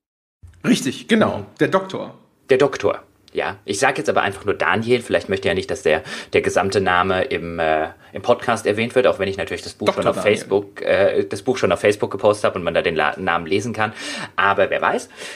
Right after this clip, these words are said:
Speaker 2: Ähm, genau, da
Speaker 1: Er kann
Speaker 2: trinke
Speaker 1: sein
Speaker 2: ich
Speaker 1: Buch verkaufen.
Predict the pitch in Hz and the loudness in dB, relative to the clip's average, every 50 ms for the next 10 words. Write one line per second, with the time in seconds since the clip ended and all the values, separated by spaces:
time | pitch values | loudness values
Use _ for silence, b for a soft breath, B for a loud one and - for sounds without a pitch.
0 | B B B _ - 123 127 135 139 139 139 143 143 143 143 143 - - _ _ | B B B _ 0 2 2 4 4 2 2 2 0 -2 -4 -6 -10 -18 _ _
1 | _ _ _ _ - - - 127 156 139 85 - - 113 113 107 117 127 160 - | _ _ _ _ -14 -12 -2 0 0 2 2 2 2 0 0 0 0 0 0 2
2 | - 196 190 - 202 - - 123 - - 101 92 92 - - 95 - | 4 4 2 2 2 0 -4 -6 -6 -6 -8 -10 -10 -10 -12 -16 -18